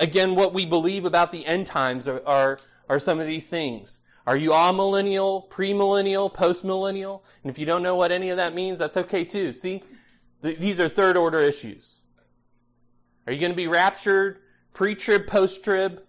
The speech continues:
mid-trib? Again, if you don't know what that means, it's okay. You don't have to know what that means in order to be in Christ. Uh, it's good to know what it means. It's good to understand these things. And it's,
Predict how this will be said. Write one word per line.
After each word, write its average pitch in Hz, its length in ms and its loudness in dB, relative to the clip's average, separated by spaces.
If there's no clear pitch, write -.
mid-trib? 160 600 -2
Again, 143 120 -2
if 147 120 -6
you 147 80 -6
don't 151 120 -2
know 147 80 -2
what 147 120 -4
that 139 160 -4
means, 147 280 -8
it's 156 140 -6
okay. 269 640 0
You 175 80 -2
don't 233 160 2
have 302 200 2
to 262 100 -2
know 214 140 4
what 160 120 2
that 131 180 0
means 117 420 -8
in 175 160 -2
order 185 240 2
to 165 80 -10
be 175 320 -8
in 160 260 -6
Christ. - 680 -4
Uh, 123 60 -4
it's 135 160 -4
good 214 220 0
to 175 60 -4
know 107 220 -6
what 110 140 -6
it 110 100 -8
means. 113 260 -12
It's 143 140 -12
good 147 200 -2
to 139 60 -2
understand 147 540 -6
these 131 200 -8
things. 131 300 -8
And 156 80 -6
it's, 151 220 -10